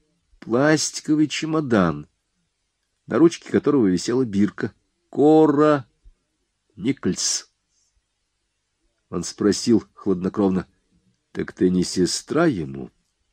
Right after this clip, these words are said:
"Сестра", горько повторила она, "я даже не была его женой".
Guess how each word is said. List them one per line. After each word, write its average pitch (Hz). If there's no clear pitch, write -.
"Сестра", -
горько 98
повторила 92
она, 87
"я 120
даже 104
не 95
была 92
его 80
женой". 73